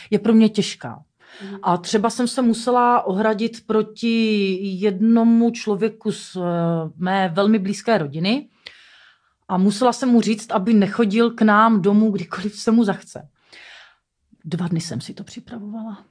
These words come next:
Speaker 2: Mhm.
Speaker 1: Dva dny. A bylo to pro mě těžký a furt jsem to přemítala, jak já jí to řeknu a, a co bude potom. Tak. A udělala jsem to.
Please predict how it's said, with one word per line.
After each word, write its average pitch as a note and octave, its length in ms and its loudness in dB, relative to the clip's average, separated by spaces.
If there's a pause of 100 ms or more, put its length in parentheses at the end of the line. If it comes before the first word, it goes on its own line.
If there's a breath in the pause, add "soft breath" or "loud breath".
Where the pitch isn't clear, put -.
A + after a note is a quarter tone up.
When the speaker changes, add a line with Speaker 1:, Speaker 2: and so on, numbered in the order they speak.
(360)
Speaker 2:
Mhm. G3 80 0
Speaker 1:
Dva G#3+ 180 2
dny. G3 200 0
A - 80 0
bylo A3+ 180 4
to A#3+ 100 0
pro A#3 120 0
mě G3+ 140 4
těžký B3+ 580 0
a F#3+ 60 -2
furt - 220 -8
jsem A3+ 140 -2
to A3 100 -6
přemítala, A#3 480 0
jak G#3 180 -2
já A#3+ 120 4
jí A#3+ 100 -2
to B3 120 -10
řeknu A#3+ 420 -2 (120)
a, G3 40 -6
a G3+ 380 -6
co - 120 -12
bude A#3 160 0
potom. A3 500 0 (320 loud breath)
Tak. D#3 260 -6 (300 soft breath)
A E3+ 80 -10
udělala F3 440 2
jsem G#3+ 240 2
to. C#4+ 340 2